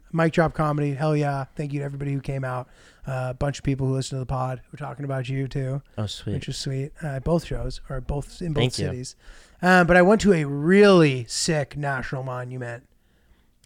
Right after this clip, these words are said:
Speaker 1: in San Diego. And
Speaker 2: Right.
Speaker 1: I can say with confidence that this was the highlight of the national parkage, uh, as for me.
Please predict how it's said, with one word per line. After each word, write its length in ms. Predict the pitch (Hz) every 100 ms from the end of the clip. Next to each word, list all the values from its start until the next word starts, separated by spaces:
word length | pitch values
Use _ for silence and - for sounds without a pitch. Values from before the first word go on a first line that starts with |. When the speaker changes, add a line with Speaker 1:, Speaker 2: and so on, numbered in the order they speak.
| -
Speaker 1:
in 460 | 156 135 123 120 107 -
San 240 | - 127
Diego. 480 | 120 - - - - -
And 100 | 180
Speaker 2:
Right. 60 |
Speaker 1:
I 40 | 170
can 180 | 180 165
say 440 | - 190 175 165 147
with 260 | 165 175
confidence 680 | - 165 156 151 143 135 - - _ _ -
that 220 | 156 123
this 260 | 156 -
was 400 | 143 147 139 135
the 120 | 131 139
highlight 600 | - 147 143 131 127 -
of 180 | 165 135
the 80 | 143
national 420 | 135 127 - 131
parkage, 640 | - 135 127 123 120 123 - _ _ _ _ _ -
uh, 420 | 147 135 127 123 123
as 140 | 139
for 240 | - - 151
me. 240 | 127 113